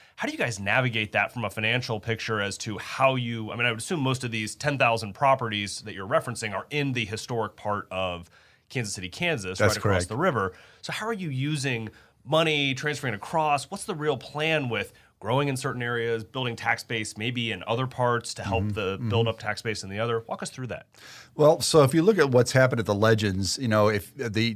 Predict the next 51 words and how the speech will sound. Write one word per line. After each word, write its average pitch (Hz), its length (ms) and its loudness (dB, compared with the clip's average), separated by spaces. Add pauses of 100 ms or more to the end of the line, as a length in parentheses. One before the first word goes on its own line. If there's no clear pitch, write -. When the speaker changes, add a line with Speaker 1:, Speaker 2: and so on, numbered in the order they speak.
(120)
Speaker 2:
traditionally 127 460 4
be-, 104 120 0
when 101 200 0
that 120 180 6
was, 110 140 2
before 131 320 4
that 113 100 6
was 101 100 2
developed, 101 520 2
before 113 160 -6
the 104 80 0
Speedway 104 420 2
went 95 200 -2
in, 98 240 0 (320)
that 127 80 6
was 131 120 8
generating 123 380 6
about 101 180 4
two - 160 2
hundred 117 240 4
fifty 123 280 0
thousand 104 400 2
dollars 101 380 4
a 101 40 -6
year 95 300 0
in 90 280 -6
sales 90 400 -2
tax, 73 400 -8 (180)
minimal. 110 600 0
There 98 120 -4
were 92 120 -2
very 113 220 8
few, 101 440 -2 (120)
uh, 95 140 -2
retail 104 320 0
establishments 92 640 -2
there 87 280 -2 (360)
and 98 400 0
not 120 220 2
much 110 220 2
more 101 280 4
in 87 140 -4
property 117 500 0
tax 85 400 -4
because 95 400 -4
most 107 240 2
of 113 60 -2
it 95 80 -4
was 90 80 -2
zoned, 92 400 -2
uh, 92 180 -4